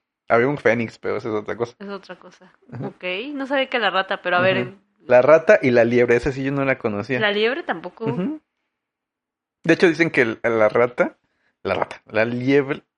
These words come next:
Speaker 1: liebre, este, la usaban para espiar gente por sus grandes orejas.
Speaker 2: ¿A poco?
Speaker 1: Ajá, y como era rápido podía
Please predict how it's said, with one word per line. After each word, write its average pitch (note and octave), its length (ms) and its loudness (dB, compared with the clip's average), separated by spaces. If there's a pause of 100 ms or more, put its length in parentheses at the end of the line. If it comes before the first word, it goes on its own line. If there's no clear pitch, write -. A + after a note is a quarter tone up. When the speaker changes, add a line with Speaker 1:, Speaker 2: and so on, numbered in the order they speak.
(120)
Speaker 1:
liebre, C3+ 460 -2 (1080)
este, F#2+ 720 -4
la G#2 120 0
usaban A#2 440 0
para A#1+ 720 -4 (120)
espiar A2+ 400 -4
gente B2 400 -6 (960)
por G2 260 -4
sus - 220 -20
grandes G#2+ 280 -8
orejas. G2+ 260 -8 (680)
Speaker 2:
¿A G#3 160 -2
poco? B3+ 480 -2
Speaker 1:
Ajá, A#2 180 0
y A2+ 60 0
como G#2 240 0
era G#2 120 0
rápido G#2+ 400 0
podía F#2+ 680 -8